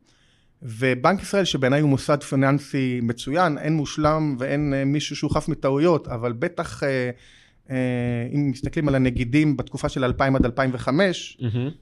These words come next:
Speaker 1: ועל בנק ישראל שהיה יותר חלש ב-, בתקופה של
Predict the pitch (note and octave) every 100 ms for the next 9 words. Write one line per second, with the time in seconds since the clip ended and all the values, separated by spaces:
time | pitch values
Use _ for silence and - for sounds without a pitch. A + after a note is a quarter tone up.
0 | - B2 A#2+ A#2+ A#2+ C#3+ - - C#3+ C#3+
1 | B2+ B2 G3+ F#3+ E3+ D#3+ D#3 - - A#2+
2 | A2+ A2+ - A2+ C#3+ C#3+ C3 B2